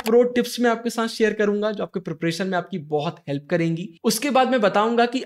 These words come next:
आखिरी दिन में हमें क्या टिप्स फॉलो करना है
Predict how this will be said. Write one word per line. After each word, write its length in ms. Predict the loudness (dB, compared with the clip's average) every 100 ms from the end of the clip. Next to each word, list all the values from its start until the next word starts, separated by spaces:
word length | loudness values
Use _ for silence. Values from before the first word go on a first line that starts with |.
| 0
आखिरी 400 | 2 0 0 0
दिन 140 | 0
में 120 | -2 -2
हमें 220 | -2 -2
क्या 140 | 0
टिप्स 260 | 0 -2 -4
फॉलो 240 | -2 0 0
करना 300 | -2 -2 -4
है 120 | -6